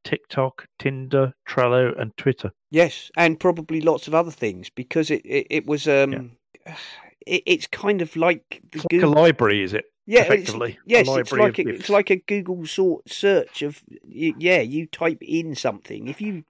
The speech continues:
Speaker 2: type, um, you type, uh, like in Slack.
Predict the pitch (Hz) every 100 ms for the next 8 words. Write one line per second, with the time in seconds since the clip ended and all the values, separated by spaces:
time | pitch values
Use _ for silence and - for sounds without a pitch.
0 | _ - 160 147 - - _ _ _ _
1 | _ _ 120 123 120 120 117 117 _ _
2 | _ 131 139 156 156 - 139 - _ -
3 | 120 117 104 151 156 143 - 180 - -
4 | -